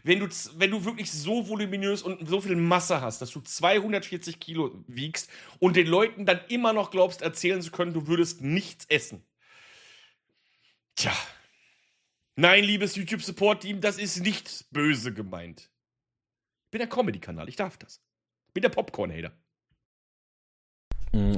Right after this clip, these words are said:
Speaker 2: bei mir gab's heute eine Suppe mit, äh
Speaker 1: Ja, <laughs> Suppe und ein Salat, ne? Und ein Salat. <laughs> Junge.
Speaker 2: Mit Würstchen. Äh, zwei Pudding und ein Joghurt.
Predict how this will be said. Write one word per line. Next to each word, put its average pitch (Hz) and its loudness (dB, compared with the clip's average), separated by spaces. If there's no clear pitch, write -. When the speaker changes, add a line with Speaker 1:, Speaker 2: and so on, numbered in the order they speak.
Speaker 2:
bei 104 6
mir 107 6
gab's 110 6
heute 104 2
eine 107 4
Suppe 139 8
mit, 104 -2
äh 95 -2
Speaker 1:
Ja, 98 4
<laughs> - -20
Suppe 233 2
und 254 4
ein 247 0
Salat, 151 6
ne? 170 4
Und 208 2
ein 165 -2
Salat. 127 4
<laughs> - -12
Junge. 175 0
Speaker 2:
Mit 95 -6
Würstchen. 151 4
Äh, 104 8
zwei 101 8
Pudding 135 8
und 110 4
ein 107 0
Joghurt. 110 6